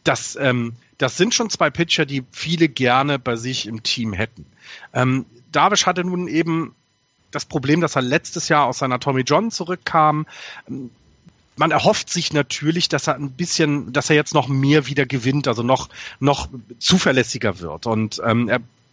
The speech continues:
war elf acht letztes Jahr bei der Mannschaft. Das, das klingt nicht so gut. Auch sein E R A mit drei null zwei, das war okay, das ist gut.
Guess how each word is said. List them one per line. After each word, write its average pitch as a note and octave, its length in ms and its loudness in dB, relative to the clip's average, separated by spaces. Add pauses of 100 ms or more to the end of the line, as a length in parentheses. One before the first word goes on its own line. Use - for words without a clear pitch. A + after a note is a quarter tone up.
(340)
war C#3 160 4
elf C#3+ 220 0
acht - 280 0
letztes F3 420 -2
Jahr E3 180 2
bei D#3 140 0
der C#3+ 200 0
Mannschaft. D#3 480 -2
Das, B2+ 200 -6 (320)
das - 220 -2
klingt E3+ 340 -2
nicht - 180 -6
so C3 160 -6
gut. F#3+ 320 -2
Auch B2+ 80 2
sein C3+ 200 0
E C3 80 2
R C3 140 6
A D#3 140 6
mit D#3 160 4
drei C3+ 180 4
null D3 200 4
zwei, D#3+ 400 4
das D3 160 -4
war A#2+ 180 2
okay, - 280 -2
das E3+ 120 -8
ist B2+ 140 -16
gut. A#3+ 240 -4